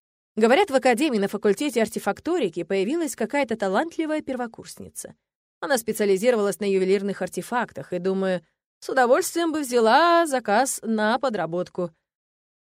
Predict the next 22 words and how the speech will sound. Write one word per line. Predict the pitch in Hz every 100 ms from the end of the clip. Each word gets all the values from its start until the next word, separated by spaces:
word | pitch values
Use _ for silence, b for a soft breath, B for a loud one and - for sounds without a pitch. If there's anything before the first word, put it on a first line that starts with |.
| _ -
Как | 262 233
же | 254
её | 247
зовут? | 233 233 196 170 - _
Молли | 214 220 226 233 233 233 226 226 220
Эдмонс. | 226 190 226 269 147 - - - _ _ _ _ 254
Нужно | 302 285 240 233
узнать | 208 214 226 220 - _
у | 233
Андреаса. | 220 208 190 110 - - - _ _ _ _ -
Этот | 254 254 233
плут, | 277 359 277
что | - 214 202 196 190 185
приторговывал | - 233 240 220 233 202 180 190 190
из-под | 190 - -
полы | 220 202
артефактами | 175 160 202 311 - 196
для | 175 180
студентов | 202 180 170 170 -
типа | 190 185
универсального | 185 185 190 196 175 170
ключа, | 180 202 330